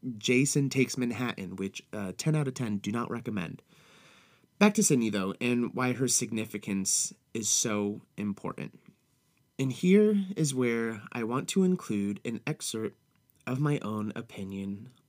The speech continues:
on history and art, and I guess art history and why art history and art is so important.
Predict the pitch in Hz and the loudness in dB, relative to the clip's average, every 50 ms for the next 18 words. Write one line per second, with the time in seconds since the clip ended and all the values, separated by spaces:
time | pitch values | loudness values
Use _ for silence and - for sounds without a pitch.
0 | - - 127 127 131 131 131 131 135 135 131 _ _ _ _ _ _ _ _ _ | -8 -4 -2 -2 0 0 0 -2 -4 -6 -8 _ _ _ _ _ _ _ _ _
1 | _ _ _ _ _ _ _ _ _ _ _ _ _ _ _ _ _ _ _ _ | _ _ _ _ _ _ _ _ _ _ _ _ _ _ _ _ _ _ _ _
2 | _ _ - - 131 - - - 180 185 202 220 247 254 - _ _ _ _ _ | _ _ -2 -2 0 0 0 2 4 4 4 4 2 0 -2 _ _ _ _ _
3 | _ _ _ _ _ _ _ _ _ _ _ _ _ _ _ _ _ - 120 107 | _ _ _ _ _ _ _ _ _ _ _ _ _ _ _ _ _ -6 -4 -4
4 | 101 - - 117 123 151 196 - - - - _ _ _ _ _ _ _ _ _ | -4 -4 -2 0 2 2 2 0 -2 -14 -18 _ _ _ _ _ _ _ _ _
5 | _ _ _ _ _ _ _ _ _ - 135 117 113 110 123 123 120 - - 117 | _ _ _ _ _ _ _ _ _ -6 -4 -4 -2 0 0 0 0 2 2 4
6 | 123 139 147 - 180 180 - - - 196 196 175 143 131 117 117 117 110 117 120 | 4 4 4 4 2 2 2 4 4 6 6 6 6 4 2 0 -2 -2 0 0
7 | 123 123 - - - - - - - - 123 135 - 131 143 143 - - 139 131 | -2 -2 -6 -18 -20 -20 -20 -8 2 4 4 4 6 4 2 2 4 4 4 4
8 | 127 - - 123 135 143 143 - - - 101 110 123 143 - - 120 107 101 - | 4 4 4 2 2 2 2 0 -2 -2 -2 0 0 0 0 -2 -4 -2 -2 -2
9 | - 113 113 117 110 104 101 - - - 95 92 - - 160 175 180 | 0 0 0 0 0 -2 -4 -6 -6 -4 -4 -2 0 0 0 -2 -2